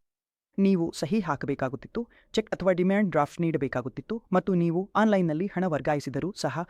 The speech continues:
ಬ್ಯಾಂಕ್ ಸ್ಟೇಟ್ಮೆಂಟ್ ಕೂಡ ನೀಡಬೇಕಾಗುತ್ತಿತ್ತು. ಆದರೆ ಇವತ್ತು, ಎರಡು ಸಾವಿರ ಇಪ್ಪತ್ಮೂರರಲ್ಲಿ ಪರಿಸ್ಥಿತಿ ಸಂಪೂರ್ಣವಾಗಿ ಬದಲಾಗಿದೆ.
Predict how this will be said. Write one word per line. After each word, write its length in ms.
ಬ್ಯಾಂಕ್ 200
ಸ್ಟೇಟ್ಮೆಂಟ್ 380
ಕೂಡ 180
ನೀಡಬೇಕಾಗುತ್ತಿತ್ತು. 840
ಆದರೆ 500
ಇವತ್ತು, 340
ಎರಡು 200
ಸಾವಿರ 360
ಇಪ್ಪತ್ಮೂರರಲ್ಲಿ 720
ಪರಿಸ್ಥಿತಿ 540
ಸಂಪೂರ್ಣವಾಗಿ 640
ಬದಲಾಗಿದೆ. 560